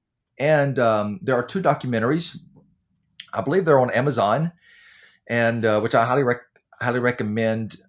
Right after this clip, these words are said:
everyone watching. Uh, the first one is called From the Mind to the Heart. Uh, and the second one is A Rising Tide of Silence.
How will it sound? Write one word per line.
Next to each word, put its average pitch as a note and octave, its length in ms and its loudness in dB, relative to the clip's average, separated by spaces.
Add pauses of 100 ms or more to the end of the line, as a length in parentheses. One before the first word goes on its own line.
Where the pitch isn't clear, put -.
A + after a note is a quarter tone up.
(100)
everyone G2+ 600 -6
watching. G#2 680 -6 (100)
Uh, G2 140 -4
the F#2+ 120 -8
first D#3 360 -4
one C3+ 120 -6
is A#2 160 -6
called G2+ 640 -6
From A#2 480 -4
the F#2 60 -6
Mind A2 720 -4
to B2 120 -10
the F#2+ 100 -6
Heart. A#2+ 540 -8 (720)
Uh, F2 360 -6
and G#2 140 -8
the G2 60 -8
second C3 500 -4
one G2+ 340 -6
is F#2+ 480 -6 (140)
A G#2+ 100 -6
Rising A2 680 -4
Tide G#2 440 -8
of F#2 140 -8
Silence. - 840 -10